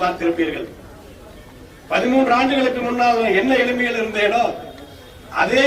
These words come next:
எளிமையில் தான் இன்றைக்கும் இருக்கின்றேன். யாரும் என்னோடு எப்போது வேண்டுமானாலும் தொலைபேசியில பேச முடியும். எப்போது வேண்டுமானாலும் சொன்னா, இரவு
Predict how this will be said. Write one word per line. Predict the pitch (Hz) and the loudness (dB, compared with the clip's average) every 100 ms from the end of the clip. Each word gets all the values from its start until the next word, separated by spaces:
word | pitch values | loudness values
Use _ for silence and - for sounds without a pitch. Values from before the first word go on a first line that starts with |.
| 277 | 2
எளிமையில் | 233 254 247 247 | 0 0 -2 0
தான் | 254 220 | -2 -4
இன்றைக்கும் | 208 247 247 240 | -4 -4 -4 -4
இருக்கின்றேன். | 214 208 190 214 240 - 233 - - - - 160 | -4 -4 -4 -4 -4 -8 -12 -14 -14 -18 -8 0
யாரும் | 202 254 262 | 2 2 -2
என்னோடு | 240 240 240 220 175 165 - - - - - - - - - - | -2 0 2 2 0 -4 -8 -10 -10 -10 -10 -8 -8 -8 -6 -4
எப்போது | 202 - 277 277 262 | -2 0 2 2 0
வேண்டுமானாலும் | 262 247 254 269 269 240 - - - - - - - - | 0 0 4 4 4 0 -8 -12 -16 -18 -20 -20 -20 -12
தொலைபேசியில | 214 262 254 240 233 220 208 | -6 -4 -2 -4 -4 -6 -6
பேச | 214 214 | -6 -6
முடியும். | 196 214 226 175 | -4 -4 -4 -6
எப்போது | 175 269 269 269 | -6 -4 -2 -2
வேண்டுமானாலும் | 262 254 254 254 240 226 214 - | -4 -4 -4 -4 -4 -6 -10 -10
சொன்னா, | 214 214 247 269 - - - - - 220 - | -10 -4 -4 -4 -10 -20 -20 -20 -20 -14 -8
இரவு | 202 233 | -6 -4